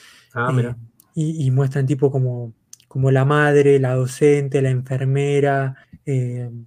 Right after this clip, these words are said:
Speaker 2: como el cuidado de la tercera edad, qué sé yo, eh, y, y está, y está, está bastante, o sea, bueno, es, es un documental con, con lo que tiene el género, no, no es que es, no es una serie
Speaker 1: Claro.
Speaker 2: que te va a entretener, digamos, pero, pero claramente surtió efecto porque como que lo, lo, lo tengo muy
Speaker 1: Sí.
Speaker 2: presente.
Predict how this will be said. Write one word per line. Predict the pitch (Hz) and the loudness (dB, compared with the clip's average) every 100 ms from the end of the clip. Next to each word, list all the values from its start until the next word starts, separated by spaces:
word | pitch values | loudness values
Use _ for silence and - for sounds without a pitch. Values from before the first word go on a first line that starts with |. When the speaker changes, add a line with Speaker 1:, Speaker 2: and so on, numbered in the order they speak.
| - | -8
Speaker 2:
como | 135 131 | -2 -2
el | |
cuidado | 131 143 143 | 2 4 4
de | 143 | 4
la | 135 | 2
tercera | 135 - 143 135 | 0 0 2 4
edad, | 135 139 139 131 | 4 4 2 0
qué | 135 | -2
sé | 131 135 | -6 -8
yo, | 135 151 143 143 156 | -4 0 2 2 0
eh, | 135 127 123 123 | 0 0 -4 -6
y, | 127 - _ _ _ _ _ | -8 -10 _ _ _ _ _
y | |
está, | 131 143 | -2 0
y | 143 | 0
está, | 131 151 | -2 -2
está | 131 143 | -2 -2
bastante, | 139 131 135 151 | -2 -2 -4 -2
o | 151 | -2
sea, | 139 135 | -2 0
bueno, | 139 131 | 0 -2
es, | 127 - | -2 -10
es | 135 | -6
un | 139 | -2
documental | 131 131 131 139 135 | 0 0 2 2 2
con, | 135 123 | -2 -8
con | 120 123 | -6 -6
lo | |
que | 127 | -6
tiene | 131 135 | -2 0
el | 135 | 0
género, | - 143 139 135 131 | -2 0 2 2 2
no, | 131 | 2
no | 131 | 2
es | 131 | 0
que | - | -4
es, | 135 _ _ | -16 _ _
no | 147 | -6
es | 135 | 0
una | 131 | 0
serie | 110 139 | 4 4
Speaker 1:
Claro. | 135 | 4
Speaker 2:
que | 131 | 2
te | |
va | 135 | 2
a | |
entretener, | 131 131 135 139 147 143 | 2 2 4 6 6 8
digamos, | 143 147 156 160 | 8 6 4 2
pero, | 143 131 123 - _ _ _ _ _ | 2 2 0 -6 _ _ _ _ _
pero | - 135 | -2 4
claramente | 165 165 170 | 6 6 4
surtió | - 151 131 160 | 0 -4 4 2
efecto | - 175 - 190 | 4 2 4 2
porque | 147 135 131 | 4 4 2
como | 127 - 131 | 0 -8 -2
que | 127 | -2
lo, | 127 156 | -2 -6
lo, | 156 | -4
lo | 131 131 | -2 -2
tengo | 143 139 | -2 -2
muy | 135 | -2
Speaker 1:
Sí. | 113 | -4
Speaker 2:
presente. | 131 - 135 131 127 | -6 -4 -4 -4 -6